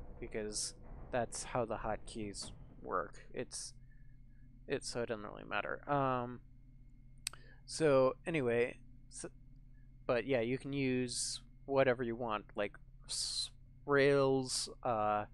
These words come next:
hinges, or, um, rotors, and you can use those for landing gear. Whatever,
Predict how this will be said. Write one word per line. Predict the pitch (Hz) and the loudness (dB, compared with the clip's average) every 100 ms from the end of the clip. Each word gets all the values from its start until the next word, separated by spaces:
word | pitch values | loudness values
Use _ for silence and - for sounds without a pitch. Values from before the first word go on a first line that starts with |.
| - - - - | -18 -20 -20 -20
hinges, | - 143 135 123 127 127 123 117 - - | -6 -4 -4 0 2 4 4 0 -6 -6
or, | - 107 98 98 98 - - - - - | -4 0 2 2 0 -6 -18 -20 -20 -10
um, | - 107 98 95 95 101 - - | -6 -4 -4 -6 -10 -16 -16 2
rotors, | 135 123 117 113 107 107 - - - - - 120 | 4 6 4 4 2 0 -4 -6 -14 -20 -16 -10
and | 110 107 104 - | -8 -8 -10 -10
you | 117 | -12
can | - 120 | -10 -4
use | 120 110 | -4 -4
those | - 110 101 - | -2 -2 -2 -8
for | - 104 95 | -10 -10 -8
landing | 113 101 98 95 | -8 -6 -8 -8
gear. | - 90 95 - - - - - - - - - - - - - - - - - - - - | -6 -4 -4 -6 -20 -20 -20 -20 -20 -20 -20 -20 -20 -20 -20 -20 -20 -20 -20 -20 -20 -20 -6
Whatever, | 131 117 113 104 92 | -2 -2 0 0 0